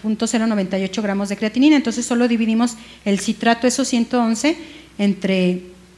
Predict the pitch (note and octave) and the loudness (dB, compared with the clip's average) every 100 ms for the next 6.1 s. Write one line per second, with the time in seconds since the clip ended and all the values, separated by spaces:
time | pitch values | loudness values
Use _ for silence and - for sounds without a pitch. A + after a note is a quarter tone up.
0 | - - G#3+ A#3+ A3+ A3+ A#3 A#3+ A#3+ A#3+ | -20 -6 -4 -2 0 2 2 0 0 -2
1 | B3+ C4 C4+ C4+ A3 G3+ F#3+ A3 G3+ G3+ | 0 2 2 0 -2 -4 -4 -2 -2 -2
2 | G3 F#3 - G3+ G3+ G#3 - G#3 G#3+ G3+ | -4 -10 -6 -2 0 -2 -4 -6 -4 0
3 | F#3+ F#3+ F#3 F#3 G3+ F#3+ F3+ F3 E3 E3 | 2 4 4 4 4 2 2 -2 -2 -4
4 | E3 F3 G#3+ - - - A3 G#3 A#3 G#3 | -6 -8 -10 -14 -18 0 4 4 2 0
5 | G3+ - G#3+ A3 A3+ A3+ A3 A3+ A#3 D4 | 2 6 8 8 6 6 4 2 2 0